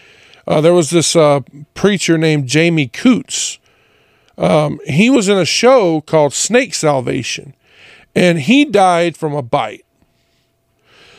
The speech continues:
<clears throat> I found an article by the Discovery Channel. They, they were talking about his death.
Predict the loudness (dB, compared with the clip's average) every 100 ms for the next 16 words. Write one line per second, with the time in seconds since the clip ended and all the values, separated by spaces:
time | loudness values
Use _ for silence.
0 | -20 -20 _ _ _ -8 -4 -2 0 0
1 | 0 -2 -4 -2 0 0 0 2 2 0
2 | 0 0 2 0 -2 0 0 -2 -4 0
3 | 2 2 -2 -2 0 0 0 0 0 0
4 | 0 -2 -2 -4 0 0 -2 -2 0 0
5 | -4 -16